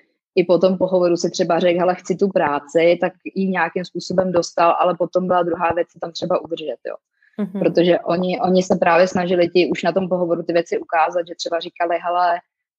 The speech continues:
Speaker 1: eh, nevím, děláš nějaký sport a jestli jako bys řekl třeba, že neděláš nebo k tomu nemáš vztah, tak by tě asi jako nevzali, protože je to prostě fyzicky náročný, jo, nebo tam třeba nechtěli, nechtěli tam třeba kuřáky, takže to taky třeba by mohlo vyloučit nějaký určitý lidi.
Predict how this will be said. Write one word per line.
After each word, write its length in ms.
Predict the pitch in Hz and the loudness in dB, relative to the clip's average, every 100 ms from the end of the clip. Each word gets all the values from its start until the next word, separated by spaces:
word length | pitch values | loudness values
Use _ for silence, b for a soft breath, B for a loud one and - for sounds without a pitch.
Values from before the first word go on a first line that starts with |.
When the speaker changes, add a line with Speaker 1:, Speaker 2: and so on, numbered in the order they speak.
| - | -2
Speaker 1:
eh, 200 | 165 165 | 2 2
nevím, 220 | 175 175 | 2 2
děláš 300 | 175 185 185 | 4 4 4
nějaký 340 | 196 190 185 190 | 2 0 2 2
sport 500 | - 185 175 175 - | 2 2 4 2 0
a 100 | 170 | 0
jestli 240 | 180 - | 0 2
jako 220 | 175 175 175 | 0 0 -6
bys 280 | 165 185 | -4 -2
řekl 160 | 190 180 | -2 -2
třeba, 220 | 190 175 | -2 -4
že 100 | 190 | -4
neděláš 360 | 147 175 196 190 | -4 2 2 2
nebo 140 | 185 185 | -4 -12
k 40 | |
tomu 140 | 196 190 | -10 -10
nemáš 280 | 165 170 - | -8 -10 -8
vztah, 200 | - 175 - | -6 -6 -4
tak 100 | 175 | -4
by 100 | 175 | -4
tě 100 | - | -4
asi 200 | 147 185 | -6 -4
jako 180 | 175 190 | -4 -4
nevzali, 500 | 165 160 175 185 185 | -6 0 2 2 0
protože 360 | - 175 175 175 - _ _ | -2 -10 -6 -6 -8 _ _
je 100 | 185 | -6
to 80 | 185 | -4
prostě 260 | 170 180 190 | -4 -2 -2
fyzicky 360 | 185 175 170 185 | -2 -4 -2 -2
náročný, 500 | 165 160 170 - 156 | 0 0 0 -4 -8
jo, 80 | 151 | -6
nebo 200 | 156 160 | -4 -4
tam 140 | 160 | -4
třeba 180 | 156 165 | -4 -6
nechtěli, 640 | 165 156 175 165 165 160 | -6 -8 -2 2 4 2
nechtěli 300 | 160 160 151 | 0 -6 -8
tam 120 | 156 147 | -8 -10
třeba 180 | - - | -10 -6
kuřáky, 640 | 185 196 175 175 175 160 - _ _ _ _ | -2 0 0 0 0 0 -4 _ _ _ _
takže 180 | 156 160 | -2 0
to 100 | 175 | 0
taky 240 | 160 147 165 | 0 -2 -4
třeba 300 | - 165 160 | -4 0 0
by 220 | 160 170 | 0 0
mohlo 280 | 165 175 165 | 0 -2 0
vyloučit 400 | 160 160 156 165 | 2 0 0 -4
nějaký 340 | 151 156 160 | -4 -4 -4
určitý 360 | 147 165 156 175 | -4 -4 -2 0
lidi. 460 | 165 160 156 156 | 0 2 2 0